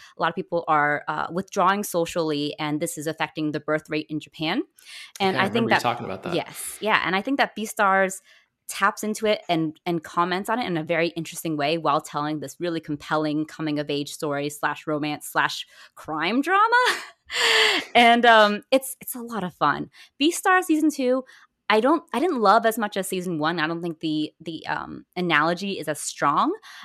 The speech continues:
Speaker 1: Uh, it just kind of leans more into the crime drama of it all, like, crime thriller stuff,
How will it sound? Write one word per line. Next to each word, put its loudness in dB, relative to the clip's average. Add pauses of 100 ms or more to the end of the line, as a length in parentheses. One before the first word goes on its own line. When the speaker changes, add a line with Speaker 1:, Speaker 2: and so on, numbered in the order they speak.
(120)
Speaker 1:
Uh, 4
it -6
just -4
kind 0
of -6
leans 0
more 2
into -2
the -2
crime -2
drama -2
of -4
it -4
all, -2
like, -6
crime -2
thriller -4
stuff, -6